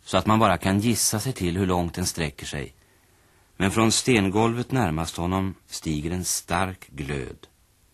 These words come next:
Smaugs glöd. Där låg han, den väldiga gyllenröda draken,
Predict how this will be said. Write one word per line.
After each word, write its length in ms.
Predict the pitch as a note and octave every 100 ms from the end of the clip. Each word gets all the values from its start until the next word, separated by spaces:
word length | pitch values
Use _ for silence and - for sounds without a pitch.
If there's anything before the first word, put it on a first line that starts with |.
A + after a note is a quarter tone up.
| _ _ _
Smaugs 960 | - - - E2+ F2+ F2 C2+ - - - -
glöd. 480 | C2 C2+ B1 - - _ _ _ _ _ _ _ _ _ _ _ _ _ _ _ _ _ _ _ _ _ _ _ _
Där 180 | - F#2+
låg 280 | F#2 D#2+ D#2+
han, 260 | E2 A#1+ - _ _ _ _
den 300 | E2 E2 - _
väldiga 680 | D#2+ G2+ F2 C#2 D#2 E2+ E2+
gyllenröda 720 | F2+ G2 C#2+ C2+ D2 D2 D2+
draken, 600 | F2+ E2 - - C2